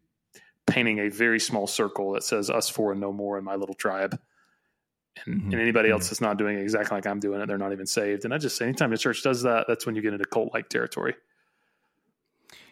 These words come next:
Speaker 2: Yeah, and if you say you can only at this church play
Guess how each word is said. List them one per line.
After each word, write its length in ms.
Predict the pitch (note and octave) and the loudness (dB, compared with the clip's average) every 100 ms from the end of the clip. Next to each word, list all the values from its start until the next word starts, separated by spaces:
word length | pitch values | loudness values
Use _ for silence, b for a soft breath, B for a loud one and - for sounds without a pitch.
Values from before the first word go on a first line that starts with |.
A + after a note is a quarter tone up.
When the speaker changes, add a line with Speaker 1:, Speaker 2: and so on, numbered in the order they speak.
| B | B
Speaker 2:
Yeah, 240 | A#2+ G#2 F#2+ | 0 2 2
and 100 | G2 | -2
if 140 | - | -2
you 60 | B2 | -2
say 420 | - A2 G2 - - | 2 2 0 -4 -4
you 160 | A2+ | -2
can 160 | - G#2 | 0 -2
only 500 | G#2+ A2 A2 G#2+ G#2 - | 0 2 4 2 0 -4
at 180 | G#2 | -4
this 180 | A2 G2+ | -2 -2
church 380 | - G#2+ F#2+ - - | -2 -2 -2 -6 -8
play 420 | A2+ G2+ G2+ | -2 0 0